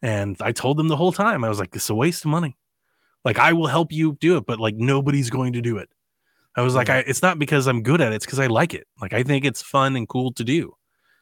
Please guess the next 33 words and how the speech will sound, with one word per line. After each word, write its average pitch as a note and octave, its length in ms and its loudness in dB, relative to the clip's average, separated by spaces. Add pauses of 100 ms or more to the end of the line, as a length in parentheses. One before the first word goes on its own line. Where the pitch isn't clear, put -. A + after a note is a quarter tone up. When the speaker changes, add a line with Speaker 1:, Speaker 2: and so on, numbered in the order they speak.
(140)
Speaker 1:
I - 40 -4
was G#2+ 100 -2
like, G#2+ 80 0
"If G#2+ 60 -4
you D3 100 0
don't B3+ 180 0
think C3 140 -2
Speaker 2:
Yeah. A#2 60 0
Speaker 1:
it's A2+ 80 -10
cool C3+ 160 -2
to G2+ 80 0
do, A#2 200 2
you're G2+ 140 0
not C#3+ 160 -2
gonna G#2 140 -4
sit - 240 -4
there F2 140 -10
and F2+ 60 -10
try - 140 -10
to F2+ 80 -6
figure G2 320 -4
out E2+ 160 -6 (400)
why G2+ 180 2
the F#2 80 -4
color G#2 300 -2
doesn't G2 280 -8
work F#2+ 240 -2
and G2+ 120 -2
why F#2+ 140 0
things F#2+ 300 -4
aren't F#2+ 180 -2
centered. F#2 360 -4
And, F#2 180 -6